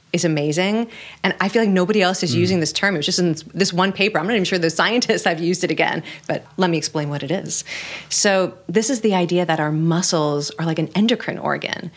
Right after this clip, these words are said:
Speaker 1: and that when you contract your muscles in any type of movement, they are secreting chemicals into your bloodstream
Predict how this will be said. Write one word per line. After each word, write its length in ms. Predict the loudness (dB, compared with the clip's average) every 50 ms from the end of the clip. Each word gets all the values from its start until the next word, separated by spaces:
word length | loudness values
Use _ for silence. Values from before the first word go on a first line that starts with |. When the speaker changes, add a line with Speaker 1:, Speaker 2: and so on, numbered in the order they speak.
| -16 -20 -20 -20 -20 -18 -4 0
Speaker 1:
and 140 | 2 4 4
that 240 | 4 4 2 0 0
when 200 | 0 2 2 4
you 100 | 2 2
contract 600 | 0 -2 -4 -2 -2 -2 -2 -2 -2 -2 -4 -2
your 80 | 0 2
muscles 500 | 2 2 0 2 0 0 0 0 -4 -6
in 120 | -8 -6
any 200 | -2 0 0 0
type 220 | 0 0 -2 -2
of 100 | -2 0
movement, 520 | 0 0 0 0 0 -2 -2 -2 -4 -8 -10 -12 -16 -20 -20 -20 -20 -10 -4
they 100 | -2 -2
are 100 | -2 -2
secreting 640 | -2 -6 -8 -8 -8 -6 -4 -2 -2 0 -2 -2 -4
chemicals 560 | -4 -4 -2 -2 -2 0 0 -2 -2 -2 -2
into 280 | -2 -2 -2 -2 -2
your 80 | -2 -4
bloodstream 840 | -2 -2 -2 -2 0 0 0 -2 -2 -2 -4 -4 -4 -6 -8 -10 -10